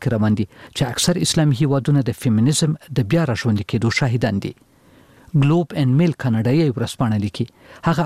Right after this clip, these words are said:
افغانان چې په افغانستان کې د ښځو او نجونو د حقونو د ارتقا په هدف د کاناډا له لوري په تمویل شویو پروژو کې کار کاوه، اوس په پاکستان کې بند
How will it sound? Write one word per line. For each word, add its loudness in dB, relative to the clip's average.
افغانان 0
چې -12
په -2
افغانستان 0
کې -2
د -2
ښځو 0
او 0
نجونو 0
د -2
حقونو 0
د -2
ارتقا -4
په -8
هدف -4
د -4
کاناډا 2
له -2
لوري 0
په -2
تمویل 2
شویو 0
پروژو -2
کې -20
کار 0
کاوه، 0
اوس -2
په -4
پاکستان -2
کې -4
بند 0